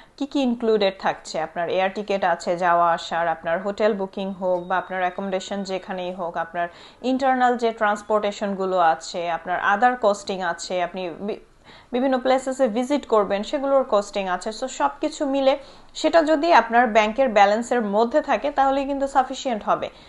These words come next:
কিন্তু সেটা যদি ব্যাংকের ব্যালেন্সটাকে এক্সিড করে বা সেটার থেকে বেশি হয়ে যায় তখন কিন্তু অ্যামাউন্টটা অনেক, আহ, হচ্ছে যতই থাকুক না কেন সেটা ইনসাফিসিয়েন্ট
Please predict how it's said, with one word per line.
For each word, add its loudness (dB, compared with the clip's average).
কিন্তু 0
সেটা -2
যদি -2
ব্যাংকের 0
ব্যালেন্সটাকে 0
এক্সিড -2
করে 4
বা 4
সেটার -4
থেকে -6
বেশি 0
হয়ে 0
যায় -2
তখন 2
কিন্তু 0
অ্যামাউন্টটা 2
অনেক, -2
আহ, 6
হচ্ছে 0
যতই 6
থাকুক 0
না 0
কেন -4
সেটা 0
ইনসাফিসিয়েন্ট -2